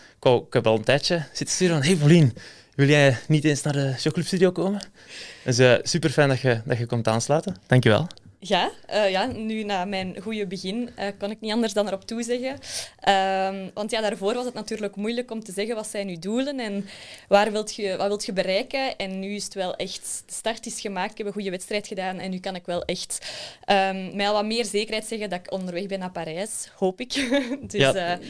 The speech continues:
Speaker 2: voilà, dan is het altijd makkelijker om toch uw verhaal te komen vertellen.
Speaker 1: Ja, dat snap ik. Ja, ik kan me ook voorstellen dat het wel, allee, onzekere tijden zijn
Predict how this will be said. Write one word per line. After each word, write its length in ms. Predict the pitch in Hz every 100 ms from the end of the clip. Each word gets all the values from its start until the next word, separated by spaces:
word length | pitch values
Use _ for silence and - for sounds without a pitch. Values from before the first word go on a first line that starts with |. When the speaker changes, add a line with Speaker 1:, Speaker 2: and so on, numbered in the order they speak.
| -
Speaker 2:
voilà, 280 | - 180 147
dan 120 | -
is 60 | 185
het 120 | 185
altijd 240 | 175 175 185
makkelijker 400 | 190 190 185 180
om 160 | 170
toch 280 | 196 185 - -
uw 100 | 185
verhaal 200 | 160 156
te 100 | -
komen 260 | 165 160
vertellen. 420 | 165 - - 60 - -
Speaker 1:
Ja, 260 | 127 117 - -
dat 140 | 131
snap 240 | - 143
ik. 80 | 254
Ja, 320 | 240 156 135 -
ik 160 | - - -
kan 120 | 139
me 80 | 127
ook 140 | 117
voorstellen 380 | - 147 - 185
dat 100 | 180
het 100 | 185
wel, 220 | 180 180 - _ _ _ _ _ _ _
allee, 300 | 131 131 120
onzekere 520 | - 139 113 151 156 143
tijden 300 | 147 160 170
zijn 380 | 175 180 170